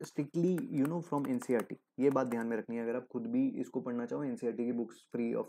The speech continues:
cost, अ, इंटरनेट के ऊपर अवेलेबल हैं, आप उनको डाउनलोड कर सकते हैं। ओके, so मिलेंगे नेक्स्ट क्लास में, but still कोई भी डाउट हो आप कमेंट करो या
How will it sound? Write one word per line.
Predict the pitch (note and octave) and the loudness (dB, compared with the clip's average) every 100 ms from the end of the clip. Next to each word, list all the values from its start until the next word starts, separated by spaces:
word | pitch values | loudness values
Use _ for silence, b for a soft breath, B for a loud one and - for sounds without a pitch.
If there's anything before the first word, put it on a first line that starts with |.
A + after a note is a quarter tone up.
| - | -2
cost, | A#2+ A2+ - | -2 -2 -8
अ, | - | -6
इंटरनेट | A#2 - A2+ A#2 A2+ A2 | -6 -4 -2 0 0 0
के | A2+ | -2
ऊपर | A2+ A2+ | 0 0
अवेलेबल | G#2+ G#2 G#2 | 2 2 0
हैं, | A#2 | -2
आप | B2 - | -4 -6
उनको | G#2+ A2 | -4 -2
डाउनलोड | G#2 G2 G2+ G2 | -2 0 0 0
कर | F#2 | -4
सकते | F#2 - - | -6 -8 -12
हैं। | - - | -12 -6
ओके, | C#3 F3 B B B B B | -2 -2 B B B B B
so | - | 0
मिलेंगे | D3 D3 D#3 | 2 4 2
नेक्स्ट | D3 - | -2 -4
क्लास | D3 C#3 E3 | -4 -4 -6
में, | D3 - _ - | -8 -10 _ 2
but | C3 | 2
still | C3 - D3+ | 2 -2 -2
कोई | C#3+ C3 | 2 2
भी | C3 | 4
डाउट | B2 A2+ C#3 | 2 0 -2
हो | D3 - B2+ | -4 -6 -8
आप | - - | -6 -6
कमेंट | A2+ B2+ | -4 -2
करो | B2+ C3+ F3+ _ - | -2 -4 -8 _ -6
या | A#2 A2 A2 | -4 -4 -6